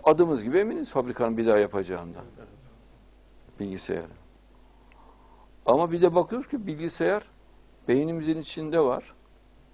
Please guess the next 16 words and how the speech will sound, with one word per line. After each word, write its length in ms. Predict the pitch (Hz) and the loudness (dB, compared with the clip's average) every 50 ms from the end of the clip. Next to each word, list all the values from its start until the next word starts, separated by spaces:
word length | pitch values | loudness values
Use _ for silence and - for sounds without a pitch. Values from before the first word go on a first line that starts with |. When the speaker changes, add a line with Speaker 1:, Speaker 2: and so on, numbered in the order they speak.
| - - - - - _ _ _ - _ _ - - - - | -20 -20 -20 -20 -20 _ _ _ -20 _ _ -20 -20 -14 -12
Speaker 1:
Dışarıdaki 400 | 143 - - 151 143 165 147 - | -10 0 2 2 4 4 2 2
fabrikayı 500 | - 151 135 127 131 - 147 151 170 160 | 0 0 0 0 -2 -2 0 0 0 0
göremiyoruz. 720 | 160 160 160 160 156 147 131 110 98 92 92 - - - - - - - - _ _ - _ _ _ _ _ - - - _ _ - - - - - - 113 | 0 0 0 -2 -2 -4 -6 -8 -8 -10 -14 -20 -20 -20 -20 -20 -20 -20 -20 _ _ -20 _ _ _ _ _ -20 -20 -20 _ _ -20 -20 -20 -20 -10 -4 -4
O 100 | 120 123 | -2 0
zaman 260 | 143 180 208 208 156 | 2 2 2 2 4
beynimiz 340 | 139 143 160 170 185 190 175 | 2 2 2 0 -4 -6 -8
içinde 260 | - - 190 190 202 | -8 -8 -2 0 0
o 80 | 196 | 2
görüntüyü 360 | 170 165 147 139 131 127 123 113 | 2 2 2 2 0 -2 -8 -8
kim 180 | - 123 120 | -6 -4 -4
yaratıyor? 520 | 120 113 107 98 - - 104 117 170 - 208 127 - - - - - _ - - _ _ _ 123 123 113 - _ - - - - _ _ _ _ - - - - - - - - - _ _ _ _ _ _ _ _ _ _ _ _ _ _ _ _ - - - | -2 -2 -2 -4 -4 -6 -6 -6 -6 -8 -10 -12 -16 -20 -20 -20 -20 _ -20 -20 _ _ _ -20 -20 -20 -20 _ -20 -20 -20 -20 _ _ _ _ -20 -20 -20 -20 -20 -20 -20 -20 -20 _ _ _ _ _ _ _ _ _ _ _ _ _ _ _ _ -20 -12 -10
Değil 120 | 135 143 | -10 -8
mi? 60 | 131 | -2
Defalarca 540 | - 110 98 - 127 143 156 170 160 139 135 | 0 0 4 8 8 8 8 8 6 6 4
yaratacağım 540 | 127 120 110 104 120 139 175 196 175 131 107 - - 87 - - - - - - - - - - - - - _ - | 4 4 2 -2 -6 -6 -6 -4 -4 -4 -6 -6 -12 -18 -18 -20 -20 -20 -20 -20 -20 -20 -20 -20 -20 -20 -20 _ 0
Oradaki 800 | 160 160 175 185 175 190 196 190 196 - - 208 202 - - | 2 4 4 4 4 2 0 0 0 -4 -4 -2 0 0 0